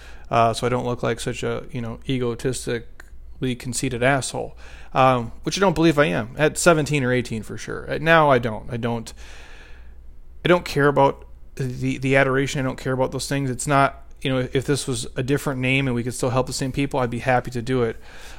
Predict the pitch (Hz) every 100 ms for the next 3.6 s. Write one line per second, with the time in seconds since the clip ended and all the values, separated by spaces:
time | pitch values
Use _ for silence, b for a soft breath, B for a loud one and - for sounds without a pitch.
0 | B - 139 - 185 170 165 147 131 -
1 | 135 131 117 113 123 123 - - - -
2 | - - - 131 120 110 113 - - 131
3 | 120 - 165 139 113